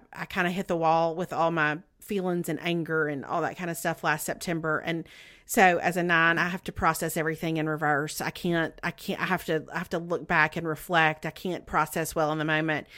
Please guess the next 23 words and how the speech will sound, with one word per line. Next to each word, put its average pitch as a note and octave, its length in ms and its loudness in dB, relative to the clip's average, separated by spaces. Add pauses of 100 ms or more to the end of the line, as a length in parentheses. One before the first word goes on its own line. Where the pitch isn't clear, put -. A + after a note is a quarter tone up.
(300)
And F#3+ 140 0
so G#3 120 2
two A#3 300 0
books G#3+ 280 0
that G3 100 2
have F#3 220 -4
really F#3 300 -2
helped D#3+ 440 -2
me, E3+ 400 0 (460)
um, D#3 320 2
as F3 240 0
I G2 100 -6
have E3 180 -6
processed B3 440 0
stuff E3 440 2 (420)
are F3 520 6
The F3 120 -6
Dearly F3+ 300 0
Beloved D#3+ 380 2
by D3+ 120 0
Kara D#3 300 2
Wall, D3 440 -2
which - 340 -2